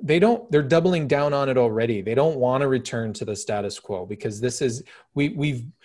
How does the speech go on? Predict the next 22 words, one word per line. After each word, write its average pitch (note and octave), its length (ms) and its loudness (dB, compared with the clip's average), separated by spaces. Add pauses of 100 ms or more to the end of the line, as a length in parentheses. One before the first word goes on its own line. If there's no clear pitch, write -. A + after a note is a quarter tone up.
since, - 500 -2
since D3+ 360 -4
March, C3+ 560 -2
we C#3 160 0
have C#3 180 -4
basically C3+ 500 0
seen A2 440 -6
a A#2 120 -8
large B2 640 -2 (120)
number B2 580 0
of A#2 160 -4
Americans G#2 800 -6 (440)
willfully D3+ 720 0
want B2+ 380 -4
to B2 100 -10
give B2 320 -4
up C3+ 220 -2
their A#2 160 -2
freedoms A2+ 880 -6 (380)
to D#3+ 220 -4
the D#3 120 0
government C3 720 -2